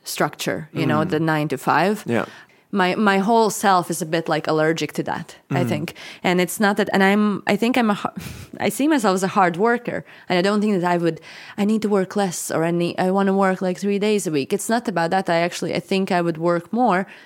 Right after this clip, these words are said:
Speaker 1: but the fact that I could kind of, um,
Speaker 2: You decide.
Speaker 1: Yeah, I decide, and I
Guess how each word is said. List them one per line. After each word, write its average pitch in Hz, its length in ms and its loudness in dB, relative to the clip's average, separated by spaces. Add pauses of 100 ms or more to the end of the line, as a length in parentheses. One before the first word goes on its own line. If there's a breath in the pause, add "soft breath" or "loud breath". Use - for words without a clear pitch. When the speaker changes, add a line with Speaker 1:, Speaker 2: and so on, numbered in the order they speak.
(440 loud breath)
Speaker 1:
but 180 140 -2
the 185 100 -2
fact 190 280 -2
that 185 180 -4
I 170 140 0
could 170 360 -6
kind 175 300 -2
of, 160 320 -4
um, 165 300 -2
Speaker 2:
You 135 140 2
decide. 110 560 -2 (360)
Speaker 1:
Yeah, 185 380 4
I 185 180 2
decide, 185 400 2
and 175 120 0
I 165 120 2